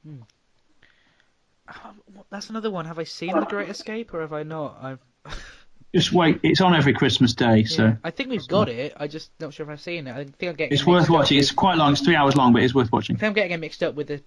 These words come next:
Speaker 1: Escape to Victory and, uh,
Speaker 2: Yeah, it's two very different
Speaker 1: and
Speaker 2: films,
Speaker 1: the
Speaker 2: Luke.
Speaker 1: Italian
Speaker 2: <laughs>
Speaker 1: Job are just coming together.
Speaker 2: Yeah.
Speaker 1: Um,
Speaker 2: No, The Great Escape is a very different film to Escape
Speaker 1: Yeah,
Speaker 2: to Victory.
Speaker 1: yeah. I'm surprised I found interest in Escape to Victory, 'cause I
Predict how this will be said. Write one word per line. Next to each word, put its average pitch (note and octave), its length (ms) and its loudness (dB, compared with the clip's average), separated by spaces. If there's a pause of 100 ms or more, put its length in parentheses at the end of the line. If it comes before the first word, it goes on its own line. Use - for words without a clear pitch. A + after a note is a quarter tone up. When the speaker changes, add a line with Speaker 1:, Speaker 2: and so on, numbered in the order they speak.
Speaker 1:
Escape D#3 520 -8
to D3+ 120 -14
Victory B2+ 800 -10 (360)
and, A#2+ 480 -12
uh, D3 40 6
Speaker 2:
Yeah, A#2+ 340 4
it's C3 260 2 (120)
two D3 260 4
very B2+ 240 4
different A#2+ 300 2
Speaker 1:
and - 80 0
Speaker 2:
films, A2+ 240 6
Speaker 1:
the A2+ 80 4
Speaker 2:
Luke. G#2 160 2
Speaker 1:
Italian D#3+ 460 2
Speaker 2:
<laughs> - 20 6
Speaker 1:
Job F3+ 320 2
are F3+ 220 -2
just - 280 -12
coming D3 320 -8
together. D3 500 -8 (680)
Speaker 2:
Yeah. B2 240 4
Speaker 1:
Um, - 120 -10 (480)
Speaker 2:
No, - 120 0 (160)
The C#3 80 2
Great D3+ 280 2
Escape C#3 320 2
is C3 140 2
a C3+ 60 4
very B2+ 320 4
different B2 320 2
film A#2+ 240 2
to C3+ 80 2
Escape B2 300 2
Speaker 1:
Yeah, - 40 -2
Speaker 2:
to B2 100 2
Victory. A#2 340 0
Speaker 1:
yeah. - 120 -4 (1000)
I'm D#3 100 -6
surprised A#3 540 -10
I B2+ 120 -14
found A#2+ 320 -16
interest F#3+ 360 -16
in B2 80 -16
Escape B2+ 300 -14
to B2+ 80 -18
Victory, A#2+ 460 -16
'cause C3 220 -20
I B2 140 -14